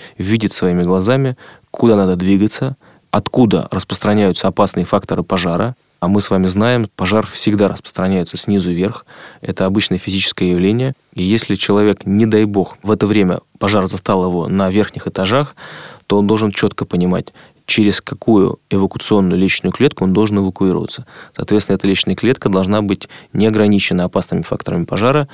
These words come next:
то есть он не должен идти в сторону пожара, то есть ему нужен обязательно помощник, обязательно. Всегда в крупных зданиях есть не один эвакуационный путь, а несколько,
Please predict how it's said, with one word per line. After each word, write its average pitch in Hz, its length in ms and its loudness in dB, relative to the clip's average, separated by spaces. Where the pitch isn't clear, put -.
то - 80 -6
есть - 140 -4
он 104 100 2
не 104 80 4
должен 104 300 2
идти 101 160 -4
в - 40 -10
сторону 98 300 0
пожара, 92 340 -4
то - 100 -12
есть - 120 -8
ему 110 200 2
нужен 101 220 0
обязательно 95 520 0
помощник, - 540 -6
обязательно. 95 580 -2
Всегда 101 580 0
в - 120 -14
крупных 95 340 0
зданиях 90 520 -2
есть 92 280 -2
не 92 120 0
один 101 260 2
эвакуационный 90 540 -2
путь, - 300 -8
а - 200 -6
несколько, 135 640 0